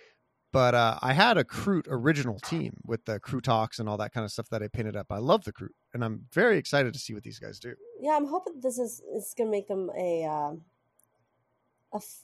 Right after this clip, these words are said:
Speaker 2: I mean, they're already a fun team. I've never, like, I've never played them, but I've played against them, and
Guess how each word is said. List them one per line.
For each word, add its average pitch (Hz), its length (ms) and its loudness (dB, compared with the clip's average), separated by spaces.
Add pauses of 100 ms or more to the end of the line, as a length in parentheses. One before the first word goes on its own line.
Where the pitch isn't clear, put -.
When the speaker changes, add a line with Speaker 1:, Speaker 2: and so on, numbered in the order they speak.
(120)
Speaker 2:
I 240 60 0
mean, 277 180 0
they're 285 180 4
already 330 200 0
a 202 80 0
fun 185 340 -4
team. 170 320 -6
I've 190 180 -2
never, 240 400 -6 (220)
like, 202 200 -2
I've 190 120 0
never 233 220 -6
played 196 340 -4
them, 233 180 -2
but 208 80 -6
I've 180 160 -6
played 190 140 -4
against 160 440 -6
them, 226 200 -6
and 196 120 -10